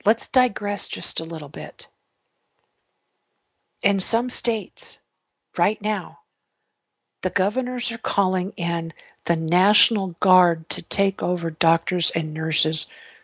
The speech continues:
and staffing of hospitals and clinics. Why? Because these professionals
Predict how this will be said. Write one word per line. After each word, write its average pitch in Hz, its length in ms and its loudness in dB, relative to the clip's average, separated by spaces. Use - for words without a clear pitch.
and 165 200 2
staffing 156 720 2
of 156 160 2
hospitals 151 920 -2
and 147 180 -8
clinics. - 600 -4
Why? 170 400 6
Because 196 600 2
these 208 340 -2
professionals 185 960 0